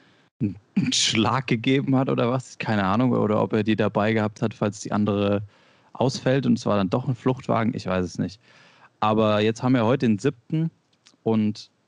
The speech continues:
laut dem Sticker da, also laut dem, laut der, äh, Autobahnmeisterei, äh, hat er jetzt noch sechs Tage und am dreizehnten, äh, oder was, ich glaub, es war der dreizehnte, wird das Ding dann eingesammelt. Und ja, dann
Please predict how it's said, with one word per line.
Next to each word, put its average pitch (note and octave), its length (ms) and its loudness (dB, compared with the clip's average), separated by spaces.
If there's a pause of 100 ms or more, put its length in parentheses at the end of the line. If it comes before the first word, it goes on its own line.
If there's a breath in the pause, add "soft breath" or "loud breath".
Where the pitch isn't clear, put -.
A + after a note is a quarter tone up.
laut A2+ 360 -2
dem G#2 400 0
Sticker C3 480 -4
da, A#2 320 0
also A#2 340 -4
laut A2 300 -4
dem, G#2+ 380 0 (920 soft breath)
laut A2 140 2
der, G#2+ 160 2 (160)
äh, G#2 240 0
Autobahnmeisterei, A2+ 1080 0 (540)
äh, G#2+ 360 0 (300)
hat B2 120 0
er A2+ 80 4
jetzt G2 200 0
noch F#2 120 0
sechs G#2 280 -6
Tage G#2+ 440 0
und A2 180 0
am G#2+ 160 0
dreizehnten, A2+ 920 0
äh, A#2 220 0
oder A2+ 220 0
was, - 380 -6 (420)
ich - 80 -20
glaub, A2+ 140 -2
es - 80 -12
war A2 100 0
der G#2+ 80 0
dreizehnte, G#2+ 640 0
wird A2 140 -2
das G#2+ 120 -2
Ding A2+ 220 2
dann G#2+ 340 2 (300)
eingesammelt. G#2+ 640 2 (640 soft breath)
Und G#2 200 0
ja, A2 200 2
dann F#2+ 200 0